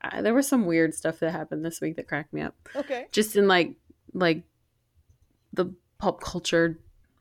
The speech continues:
Speaker 1: sphere.
Speaker 2: Okay.
Speaker 1: Did you see the video that Kevin Spacey released for Christmas?
Speaker 2: Yes.
Speaker 1: As
Speaker 2: <laughs>
Speaker 1: Frank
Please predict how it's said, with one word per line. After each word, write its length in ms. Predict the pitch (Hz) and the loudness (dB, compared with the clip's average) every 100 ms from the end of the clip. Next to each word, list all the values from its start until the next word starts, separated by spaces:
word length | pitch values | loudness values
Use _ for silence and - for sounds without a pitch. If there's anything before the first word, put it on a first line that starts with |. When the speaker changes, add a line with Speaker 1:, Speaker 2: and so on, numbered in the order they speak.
| _ - | _ -20
Speaker 1:
sphere. 800 | - - - - 165 147 143 151 - - | -10 -8 -8 -2 0 2 0 -2 -4 -4
Speaker 2:
Okay. 200 | 180 202 254 _ _ _ _ | -8 -8 -10 _ _ _ _
Speaker 1:
Did 180 | 196 202 | -4 4
you 180 | 262 330 | 6 6
see 580 | 339 240 165 143 151 - - - - - _ _ - | 6 4 4 4 0 -4 -10 -18 -20 -20 _ _ -12
the 160 | - 214 | 0 2
video 420 | 214 202 170 160 | 6 6 6 4
that 120 | 156 190 | 2 0
Kevin 280 | 226 220 | 0 0
Spacey 440 | 214 - 190 190 185 | 0 0 -2 0 0
released 720 | 175 165 160 156 175 - - - - | 2 2 2 0 -2 -8 -14 -20 -14
for 120 | - 185 | -10 -4
Christmas? 680 | 160 - 170 - 190 - 214 | -2 0 0 0 -2 -4 4
Speaker 2:
Yes. 960 | 226 202 202 190 - - - - - - | 8 10 8 6 0 -6 -6 -6 -4 4
Speaker 1:
As 640 | 208 196 202 202 220 240 262 - | 8 10 10 8 8 4 0 4
Speaker 2:
<laughs> 140 | 381 - - | 4 4 -2
Speaker 1:
Frank 640 | - - 247 233 240 254 | -6 2 6 8 8 4